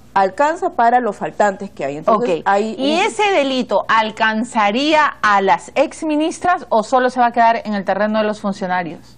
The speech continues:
Speaker 1: Las ministras tenemos responsabilidad política y acá hay decisiones de funcionarios todos del sistema administrativo. El Ministerio de la Mujer tiene dos viceministerios de carácter político normativo y una Secretaría General que ve todo el sistema administrativo.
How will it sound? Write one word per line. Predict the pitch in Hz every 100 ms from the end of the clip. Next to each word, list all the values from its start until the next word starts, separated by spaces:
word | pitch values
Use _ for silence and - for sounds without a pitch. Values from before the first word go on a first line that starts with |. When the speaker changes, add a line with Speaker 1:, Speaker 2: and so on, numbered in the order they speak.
| -
Speaker 1:
Las | 247 247 240
ministras | 262 262 311 381 403
tenemos | 381 269 285 339
responsabilidad | 349 - 247 240 180 185 208 214 226
política | 202 220 214 156 156
y | 147
acá | 180 180 254
hay |
decisiones | 285 302 190 - 240 240 277
de | 233
funcionarios | 208 170 180 180 208 220 269 269 240 -
todos | - 277 339 453 240
del | 196 190 214
sistema | 220 170 240 233 240
administrativo. | 240 208 175 156 175 151 151 -
El | 190 196
Ministerio | 202 202 262 330 392
de | 370
la | 214
Mujer | 196 269 262
tiene | 254 214
dos | 220 254
viceministerios | 262 269 220 175 180 254 285
de | 208
carácter | 175 185 214 233
político | 196 196 202 240 262
normativo | 233 160 147 117 240 226 214 415 - - - -
y | 247 277 302 -
una | 233 247 262 269
Secretaría | 277 214 185 175 196 240
General | 247 214 240 254
que | 196
ve | 202
todo | 208 233 226
el | 240
sistema | 240 - 202 208
administrativo. | 220 208 - 147 - 135